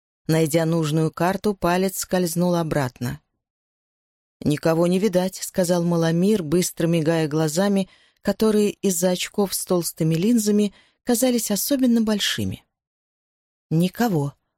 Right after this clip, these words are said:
В голос Роксаны закралось подозрение. «Я тоже не вижу». Тень под столом передала Касаре туза.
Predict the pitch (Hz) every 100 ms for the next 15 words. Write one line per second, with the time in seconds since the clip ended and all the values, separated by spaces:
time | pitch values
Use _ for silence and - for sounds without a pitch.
0 | _ _ _ _ - 147 170 165 160 165
1 | 160 - 202 196 190 - - 160 190 -
2 | 190 202 190 - - 175 175 170 151 131
3 | 131 131 - _ _ _ _ - 143 214
4 | 202 175 190 220 214 147 131 139 _ _
5 | _ _ _ _ _ _ _ _ _ _
6 | - 233 254 233 - - 208 214 214 202
7 | _ _ - 190 175 175 185 208 190 -
8 | 196 185 180 175 151 139 123